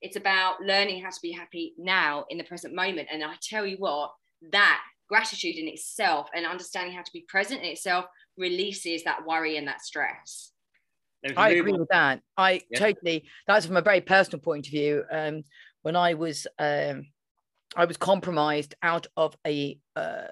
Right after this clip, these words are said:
Speaker 3: a job, a financial services job, and I had two ways of thinking of it. So we, we talk, you mentioned there about C B T. Okay, so
Speaker 1: Mm.
Speaker 3: for anybody who is listening who may not be aware of that, that's cognitive behavioral therapy. Now, I, I am not a C B T specialist in any way,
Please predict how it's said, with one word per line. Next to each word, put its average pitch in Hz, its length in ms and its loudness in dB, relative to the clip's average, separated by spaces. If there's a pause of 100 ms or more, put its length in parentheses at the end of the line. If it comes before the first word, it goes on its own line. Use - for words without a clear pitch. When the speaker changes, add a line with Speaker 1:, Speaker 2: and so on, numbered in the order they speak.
Speaker 3:
a - 140 -6
job, 147 420 2
a 147 60 -8
financial 156 500 0
services 170 300 -2
job, 131 280 2 (440)
and 185 100 2
I 202 80 8
had 202 180 2
two 240 280 0
ways 185 240 4
of 147 80 -16
thinking 165 340 -4
of 127 80 0
it. 123 160 -2
So 196 100 -2
we, 208 200 0
we 214 120 -6
talk, 262 380 2
you 208 120 -6
mentioned 190 420 0
there 151 180 2
about 143 380 0
C 151 240 -4
B 139 160 -6
T. 127 460 -2 (300)
Okay, 143 380 -2
so 151 260 2
Speaker 1:
Mm. 165 80 -8 (220)
Speaker 3:
for 190 140 4
anybody 202 520 0
who 165 320 -4
is 151 220 -6
listening 160 420 -2
who 151 120 -4
may 151 160 0
not 143 220 -6
be 160 100 -2
aware 160 260 6
of 147 80 2
that, 131 220 2
that's - 180 -8
cognitive 165 460 -10
behavioral 143 320 -2
therapy. 147 420 4 (480)
Now, 151 140 6
I, 170 180 6
I 170 140 2
am 170 80 -4
not 180 120 2
a 160 120 -2
C 165 100 -2
B 143 140 -6
T 139 140 -10
specialist 170 480 2
in 170 60 -6
any 151 120 -2
way, 165 340 4